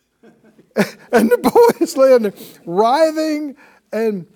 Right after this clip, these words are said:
there's a lesson here. I said, "There's a lesson here." The enemy is counting on shocking you and scaring you into panic. And see,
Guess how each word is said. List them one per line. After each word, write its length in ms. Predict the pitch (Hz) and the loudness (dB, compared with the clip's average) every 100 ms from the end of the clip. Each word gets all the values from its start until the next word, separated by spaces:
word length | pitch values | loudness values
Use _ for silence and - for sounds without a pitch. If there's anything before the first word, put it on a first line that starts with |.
| _ _ _ _ | _ _ _ _
there's 200 | - 156 | -14 -12
a 40 | 143 | -10
lesson 480 | 143 151 139 131 104 | -10 -10 -14 -20 -20
here. 200 | 123 _ _ _ _ _ _ _ _ _ - | -20 _ _ _ _ _ _ _ _ _ -8
I 120 | 165 | -6
said, 240 | 165 202 | -2 -2
"There's 220 | 165 196 156 | 0 -2 -2
a 60 | |
lesson 480 | 165 196 196 - 151 | -4 -4 -8 -12 -14
here." 200 | 120 - _ _ _ _ - | -16 -20 _ _ _ _ -6
The 360 | 196 208 233 | -6 -4 -4
enemy 580 | 311 285 196 170 180 208 - _ _ _ - | -4 -4 -4 -6 -8 -10 -16 _ _ _ -12
is 180 | 170 165 | -10 -12
counting 680 | - - 285 330 226 170 151 | -18 -16 -12 -10 -8 -8 -8
on 520 | 175 156 117 90 98 _ _ _ _ | -10 -10 -12 -18 _ _ _ _ _
shocking 840 | _ - - 254 233 - - 156 139 | _ -18 -10 -6 -6 -8 -12 -12 -10
you 220 | 127 95 _ _ _ _ _ _ _ | -14 -18 _ _ _ _ _ _ _
and 200 | 175 190 | -8 -6
scaring 840 | 170 - - 254 233 190 151 135 131 | -6 -10 -4 -2 -2 -2 -4 -8 -12
you 260 | 127 90 _ _ _ _ _ _ _ | -14 -18 _ _ _ _ _ _ _
into 920 | 226 262 220 202 - 220 202 190 143 - _ _ - | -4 -2 -2 -6 -6 -6 -6 -6 -8 -14 _ _ -18
panic. 760 | - 262 254 175 110 - - _ _ _ _ _ - | -12 -8 -6 -6 -10 -20 -20 _ _ _ _ _ -10
And 240 | 214 214 | -6 -6
see, 480 | - 269 269 220 127 | -8 -8 -6 -8 -10